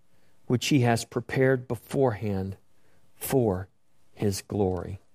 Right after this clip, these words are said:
Before I leave Romans, let me take you back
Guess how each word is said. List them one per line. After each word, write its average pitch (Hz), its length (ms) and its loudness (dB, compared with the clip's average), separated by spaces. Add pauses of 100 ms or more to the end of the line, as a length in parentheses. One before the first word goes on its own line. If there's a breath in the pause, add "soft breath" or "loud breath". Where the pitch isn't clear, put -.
(100)
Before 127 320 4
I 120 80 6
leave 117 280 2
Romans, 123 460 2
let - 120 -6
me 120 100 -4
take - 340 -4
you - 100 -4
back 117 340 0